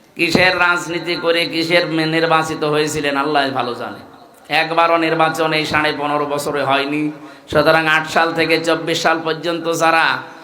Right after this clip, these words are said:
নির্বাচনের মাধ্যমে মানুষকে প্রহসন দেখিয়েছেন, এরা যদি নামের পরে সাবেক এমপি, সাবেক মন্ত্রী লেখে, জায়েজ নেই।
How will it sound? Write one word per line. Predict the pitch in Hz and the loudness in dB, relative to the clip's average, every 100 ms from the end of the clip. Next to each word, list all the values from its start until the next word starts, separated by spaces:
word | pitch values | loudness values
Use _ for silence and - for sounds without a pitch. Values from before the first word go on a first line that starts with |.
| - - - - | -20 -20 -20 -16
নির্বাচনের | - 147 165 170 170 170 170 170 | -6 0 2 2 2 0 0 0
মাধ্যমে | 170 175 160 175 175 170 160 139 131 - - - | 2 0 2 0 2 2 0 -2 -6 -14 -20 -16
মানুষকে | 139 143 165 143 - 165 156 127 - - | -4 -2 -2 -4 2 2 4 0 -8 -14
প্রহসন | - 175 190 190 190 185 180 170 | 0 2 2 2 2 4 2 2
দেখিয়েছেন, | 165 165 170 156 151 156 143 | 0 2 0 0 2 0 2
এরা | 147 165 | 0 0
যদি | 160 170 165 | 0 -2 0
নামের | 160 160 165 165 165 | 2 2 0 -2 -2
পরে | 156 165 160 151 | 0 2 0 0
সাবেক | 165 156 160 160 | 0 0 2 0
এমপি, | 165 170 165 170 | -2 -4 -4 -4
সাবেক | 165 160 156 160 156 | 0 0 2 0 -2
মন্ত্রী | 156 156 139 156 | -4 -6 -6 -6
লেখে, | 147 151 151 151 | -2 -2 -2 -4
জায়েজ | 135 135 143 131 | -2 -2 -2 -6
নেই। | 123 | -10